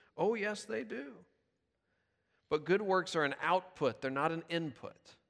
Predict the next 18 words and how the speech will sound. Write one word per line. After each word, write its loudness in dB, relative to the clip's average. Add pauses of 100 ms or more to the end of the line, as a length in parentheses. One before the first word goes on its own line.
(1300)
Doing 2
what 4
is 0
good 4
is 0
an 0
output. 2
It's -6
not 4
an 2
input. -2 (320)
Doing 4
what 6
is 0
good 4
is 2
a 6
result 2